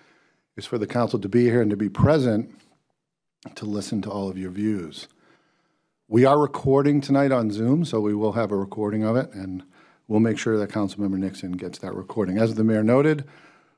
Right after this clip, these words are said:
we have six of our seven council members present tonight, and thank you so much for that. And for the council, as always, please feel free to ask a question or comment as needed and make sure that I'm getting everything right.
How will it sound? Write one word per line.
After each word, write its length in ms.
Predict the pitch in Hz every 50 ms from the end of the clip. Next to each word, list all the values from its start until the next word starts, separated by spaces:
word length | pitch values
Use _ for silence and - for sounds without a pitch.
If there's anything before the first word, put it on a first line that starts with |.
| _ _ _
we 80 | 104 101
have 180 | 110 98 90
six 380 | - - - 120 113 113 - -
of 120 | 123 104
our 240 | 107 104 101 98 92
seven 380 | 90 - - 135 113 113 110 101
council 300 | - 113 110 98 - 107
members 240 | 110 101 104 -
present 340 | - - 117 110 113 123 117
tonight, 200 | - 143 139 143
and 100 | 107 95
thank 240 | - 113 107 104 -
you 40 | 101
so 160 | - - 110
much 220 | 104 101 101 101
for 140 | - - 104
that. 260 | 104 107 113 127 139 - _ _ _ _ _ _ _ _ _ _ _ _ -
And 340 | 107 107 101 101 98 98 -
for 160 | - - 113
the 100 | 110 107
council, 680 | 110 - 127 127 135 143 139 - 160 165 160 151 156 -
as 200 | 120 113 113 110
always, 400 | 123 120 123 127 135 127 117 -
please 560 | - - - _ _ - - 127 120 113 117
feel 260 | - - 131 123 117
free 360 | 110 113 - - 127 127 139 131
to 220 | 113 95 95 - - - - - - - _ _ _ _ _ _ _ _ _ _ _
ask 280 | - 110 104 - - -
a 40 | -
question 380 | - - 117 104 - - 113
or 60 | 104
comment 360 | 95 - 104 104 104 104 104 101
as 160 | 95 95 -
needed 340 | 101 104 107 107 110 107 98
and 120 | 95 92
make 160 | 90 92 92
sure 160 | - - 107
that 100 | 98 98
I'm 160 | 95 92 95 92
getting 220 | 92 92 92 92
everything 360 | 92 87 90 87 - 101 92 90
right. 300 | 90 90 85 78 73